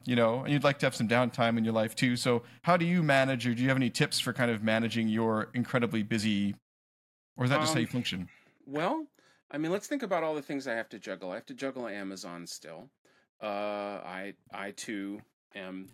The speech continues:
Speaker 2: you know, I have my own business. I have to write music. I have to make videos. I have to edit videos. I have to, you know, take photographs of things for the website. I have to take care of my dog.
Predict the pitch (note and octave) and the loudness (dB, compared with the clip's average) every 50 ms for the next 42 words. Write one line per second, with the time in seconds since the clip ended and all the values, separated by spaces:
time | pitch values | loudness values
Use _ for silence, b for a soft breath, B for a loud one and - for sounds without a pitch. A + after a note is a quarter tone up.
0 | - - - G#2+ F#2+ F2+ E2+ F#2 A2+ C3 - - G2 G#2 G2+ G2+ F#2+ F#2+ G2 F#2 | -16 -14 -12 -12 -12 -10 -12 -12 -14 -18 -18 -16 -14 -12 -12 -10 -10 -10 -10 -10
1 | G2+ G#2 G#2+ A2 A2+ A2 A#2 G#2+ - - - _ _ _ - - G2 G2 G#2+ G2 | -10 -10 -10 -10 -10 -8 -8 -8 -10 -12 -16 _ _ _ -16 -14 -12 -10 -10 -12
2 | - - G2+ F#2 G2+ G#2 G#2+ G#2+ - - A#2+ A#2+ A#2+ G2+ A#2+ A2 - - G2 G2 | -10 -12 -12 -10 -8 -8 -8 -8 -8 -8 -6 -6 -6 -6 -8 -8 -6 -6 -6 -6
3 | G2+ G#2 G2 - - G2+ G2+ F#2+ G2 G2+ F#2+ - - _ _ _ _ _ _ _ | -6 -8 -10 -10 -12 -14 -10 -10 -10 -10 -12 -14 -20 _ _ _ _ _ _ _
4 | _ _ _ _ _ _ _ - A2+ B2 B2 A#2 A#2 A2+ A2+ A2+ G#2 A#2 G2+ G2 | _ _ _ _ _ _ _ -12 -6 -6 -4 -4 -4 -4 -4 -4 -6 -6 -6 -6
5 | G#2+ G2+ - - - - - G#2+ G#2+ G#2+ F#2 G#2 A#2 A2 G#2 G#2+ G#2 G#2 G#2 G2 | -8 -10 -12 -12 -12 -8 -8 -6 -6 -6 -8 -8 -10 -10 -8 -6 -6 -6 -6 -8
6 | G#2 G2 G2 G#2+ G#2+ G2+ - - - - _ _ _ _ _ _ - B2 A2+ G2+ | -10 -12 -10 -10 -12 -12 -12 -16 -20 -20 _ _ _ _ _ _ -10 -8 -8 -8
7 | F#2 - - B2 - - - C3+ B2 C3 C3 B2+ A#2+ A#2 A#2+ A#2 - G#2+ - - | -10 -10 -12 -14 -12 -10 -8 -6 -4 -4 -4 -4 -4 -4 -4 -4 -8 -12 -12 -12
8 | A#2+ A#2+ A2+ - A2 G#2 G2+ G#2 G#2 A#2 A#2+ - - B2+ G#2+ G#2+ G#2 - B B | -12 -12 -12 -14 -14 -14 -10 -8 -8 -8 -8 -8 -6 -4 -4 -4 -6 -8 B B
9 | B B B B B - A2+ A#2+ A#2 - - - - - A#2 - - - A2+ A2+ | B B B B B -6 -4 -4 -4 -4 -6 -12 -12 -12 -12 -10 -8 -6 -6 -6
10 | G#2+ A#2 G#2 G2+ G#2 F#2+ A2 G#2+ A2 A2 A2 A2 G#2+ | -6 -6 -8 -8 -6 -6 -4 -4 -2 -2 -2 -4 -6